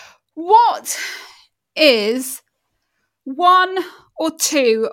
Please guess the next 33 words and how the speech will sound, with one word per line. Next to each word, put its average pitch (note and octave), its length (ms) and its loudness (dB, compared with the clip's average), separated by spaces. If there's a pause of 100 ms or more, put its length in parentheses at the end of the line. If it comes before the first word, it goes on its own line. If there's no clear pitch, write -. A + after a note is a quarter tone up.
of B3 400 -2
the C#4 120 -2
kind E4+ 440 -6
of D4+ 240 -8
worst D4+ 880 -4 (100)
marketing C#4 840 0
things A#3+ 840 -2 (240)
you D#4 320 0
see C#4 400 -4
people B3 480 -12
do G#3+ 580 -4 (300)
on A3+ 340 0
the A#3 220 -8
internet A3 560 -8
that A3+ 160 -6
make A3+ 360 -4
you A#3 120 -6
go, G#3+ 440 0
"No, E4+ 1000 4
stop D4+ 440 -6
it, G#3+ 220 -4
you're A#3+ 160 2
harming C#4+ 540 0
your C4+ 100 6
business," B3 460 0
or, B3+ 160 -4
"You're C4+ 160 0
never E4 400 0
gonna C#4+ 200 2
sell C#4 280 2
anything C4 480 0
doing G#3+ 300 -8
that"? C#3+ 280 -6